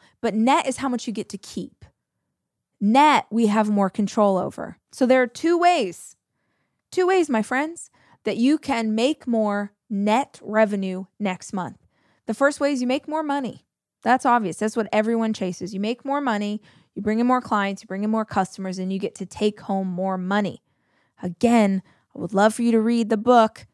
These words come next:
Profit First. But the second way that you can make more net, and people don't think of this enough, is to lower your cost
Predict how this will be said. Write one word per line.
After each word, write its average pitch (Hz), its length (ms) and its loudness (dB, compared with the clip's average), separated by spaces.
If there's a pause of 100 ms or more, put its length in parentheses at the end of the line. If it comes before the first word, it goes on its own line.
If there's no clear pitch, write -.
(200)
Profit 196 640 2 (160)
First. - 640 -2 (1300)
But 214 200 -2
the 240 80 0
second 330 800 0
way 302 460 2 (340)
that 226 140 -2
you 262 160 4
can 285 240 -6
make 285 220 -2
more 247 200 -4
net, 240 420 0
and 190 160 -10
people 254 600 -4 (440)
don't 220 360 -2 (420)
think 254 240 -2
of 233 140 -2
this 202 280 0 (120)
enough, 208 560 -4 (800)
is 202 220 -2
to 185 240 -8
lower 247 680 2 (800)
your 185 160 -4
cost - 720 -2